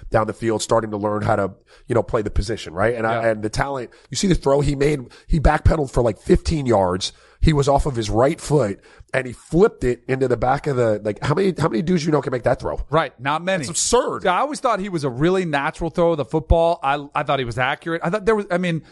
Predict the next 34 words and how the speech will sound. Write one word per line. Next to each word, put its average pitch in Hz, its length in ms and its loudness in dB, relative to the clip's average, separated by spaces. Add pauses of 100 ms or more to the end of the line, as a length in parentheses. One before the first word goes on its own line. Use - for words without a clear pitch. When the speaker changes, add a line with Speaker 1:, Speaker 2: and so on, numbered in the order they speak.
(160)
Speaker 2:
let's 160 200 -2
be 143 100 -2
honest. 131 320 -2
I 127 40 -6
mean, 123 80 -2
a - 20 -4
lot 135 160 2
of 131 60 -8
it - 20 -10
was 113 180 -10
stereotypical 120 800 0
stereotypes. 117 720 0
People 120 240 -4
are 110 60 -4
saying 117 300 -6
because 120 240 -4
he's 127 120 -8
black, 117 400 0
I, 127 140 0
Speaker 1:
Yeah, 127 60 -2
yeah. 156 260 0
Speaker 2:
I 143 80 0
don't 156 160 -2
know 147 100 -2
where 143 220 2
he 143 160 0
is. 135 240 2 (180)
But 156 140 2
if - 120 -4
you 196 120 0
watch 165 440 2
film 196 280 0
of 139 100 -2
him 135 240 0